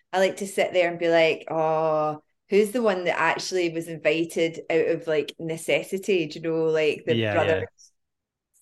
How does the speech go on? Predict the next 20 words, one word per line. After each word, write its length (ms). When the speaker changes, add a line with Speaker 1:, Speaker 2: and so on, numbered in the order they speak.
Speaker 1:
like, 240
sister-in-, 840
the 80
brother, 340
the 380
groom's 340
sister-in-law 680
or 120
something 360
like 140
that, 280
and 120
you 100
see, 220
like, 140
the 120
old 320
aunties 600
and 180
everything, 560